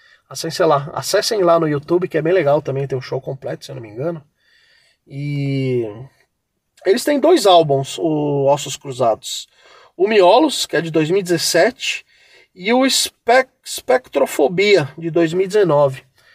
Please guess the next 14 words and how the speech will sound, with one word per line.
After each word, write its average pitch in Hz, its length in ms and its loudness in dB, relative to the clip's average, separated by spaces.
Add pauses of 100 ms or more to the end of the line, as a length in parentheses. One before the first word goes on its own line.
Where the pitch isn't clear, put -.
(180)
E 143 60 -16
eles 139 160 -12
tão 175 120 -2
gravando, 175 520 2
se - 280 -14 (120)
parece, 147 480 0
o 165 200 0
terceiro 170 440 0
álbum. 131 340 0 (480)
Vai 127 100 -18
ser 143 180 -8
lançado 147 520 0
logo 165 320 2
mais. 123 920 -4